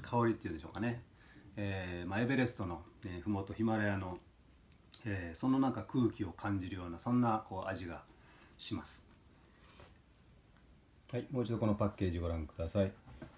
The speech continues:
えー、ネパールのヒマラヤ山麓で採れたオーガニック、えー、そしてフェアトレードのコーヒー。えー、これをね、えー、アウトドアで楽しむ。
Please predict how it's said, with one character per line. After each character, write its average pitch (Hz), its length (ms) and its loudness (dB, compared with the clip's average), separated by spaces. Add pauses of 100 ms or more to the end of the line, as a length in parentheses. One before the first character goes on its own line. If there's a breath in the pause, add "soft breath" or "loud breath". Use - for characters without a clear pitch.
え 107 140 6
ー、 104 40 10
ネ 107 120 6
パ 139 220 6
ー 123 100 8
ル 113 60 4
の 120 140 4
ヒ 110 120 4
マ 123 140 6
ラ 123 80 6
ヤ 117 100 4
山 110 240 4
麓 104 180 4
で 120 80 2
採 104 220 2
れ 87 60 2
た 101 340 4
オ 110 140 4
ー - 20 4
ガ 110 100 6
ニ 104 100 10
ッ - 80 -2
ク、 - 160 -6 (300)
え 101 80 -2
ー、 - 20 -2
そ 104 120 0
し 104 60 -2
て 104 100 2
フ 127 120 2
ェ 135 120 6
ア - 20 8
ト 139 140 0
レ 147 100 6
ー - 20 6
ド 131 100 4
の 98 60 6
コ - 60 0
ー 92 160 2
ヒ 87 120 2
ー。 78 60 -2 (340)
え - 20 -2
ー、 98 40 -2
こ 120 60 2
れ 123 80 6
を 123 80 8
ね、 117 200 4 (120)
え 104 160 4
ー、 101 60 4
ア 120 40 6
ウ 147 120 4
ト 156 100 6
ド 151 160 10
ア 120 60 8
で 98 180 4
楽 98 200 4
し - 120 0
む。 85 180 0